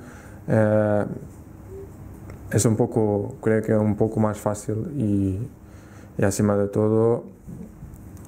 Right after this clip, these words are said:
con, con la importancia que es con un rival, eh, la clasificación,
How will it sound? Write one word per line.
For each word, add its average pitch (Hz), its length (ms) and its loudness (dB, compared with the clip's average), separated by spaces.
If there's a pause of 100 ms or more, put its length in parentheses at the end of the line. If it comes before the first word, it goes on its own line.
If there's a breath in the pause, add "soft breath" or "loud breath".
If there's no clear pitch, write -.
(220)
con, 104 260 2
con 110 140 2
la 107 60 0
importancia 120 840 2
que 113 300 4
es 110 140 -4
con 110 340 2
un 110 180 6
rival, 113 500 4 (540)
eh, 101 340 4
la 101 120 4
clasificación, 110 840 0